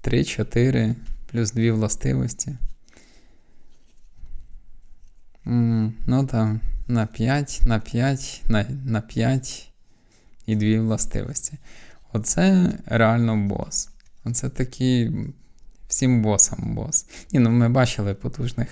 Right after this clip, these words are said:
окрім цього. Це, н-, можливо, не самий потужний, але. Так, в нас є ще додаткові інструменти і є руни.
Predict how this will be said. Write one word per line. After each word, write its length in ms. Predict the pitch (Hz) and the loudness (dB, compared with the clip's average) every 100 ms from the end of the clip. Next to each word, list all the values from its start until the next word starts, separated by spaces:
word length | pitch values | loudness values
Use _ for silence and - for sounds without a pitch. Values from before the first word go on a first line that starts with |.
| - 147 147 - | -10 -18 -18 -6
окрім 360 | 117 - 120 117 | -4 0 0 2
цього. 300 | 120 113 143 - - - | 0 -4 -10 -18 -20 -4
Це, 140 | - | 0
н-, 640 | 113 113 110 107 107 107 104 - - | 4 4 4 2 -2 -4 -10 -12 -6
можливо, 440 | 110 120 113 107 | -4 0 0 2
не 120 | 110 | 0
самий 340 | 104 151 131 110 | 0 0 -2 -4
потужний, 580 | - 117 123 - - - | -6 -10 -10 -8 -6 -6
але. 260 | 135 - - - - - - - - - - - - - - - - - - - - - _ _ _ _ - - | -6 -8 -10 -10 -12 -14 -20 -20 -20 -20 -20 -20 -20 -20 -20 -20 -20 -18 -14 -14 -16 -20 _ _ _ _ -20 -10
Так, 300 | - 101 - | -6 -6 -2
в 20 | |
нас 240 | 156 - | 0 0
є 280 | 123 117 110 98 - - - - - | 2 2 2 4 2 2 -8 -12 -16
ще 300 | - - 110 | -14 -6 -4
додаткові 800 | 104 104 101 - - 101 101 - - - - - - - _ - | -2 0 -2 -4 -4 -4 -4 -8 -4 -4 -4 -14 -20 -20 _ -6
інструменти 840 | - 117 - 143 170 165 - - - - | 0 0 2 0 2 2 2 0 -2 -6
і 320 | 113 107 104 110 | -4 -2 0 -4
є 220 | 113 113 | -2 0
руни. 440 | 131 160 151 139 | 2 4 2 2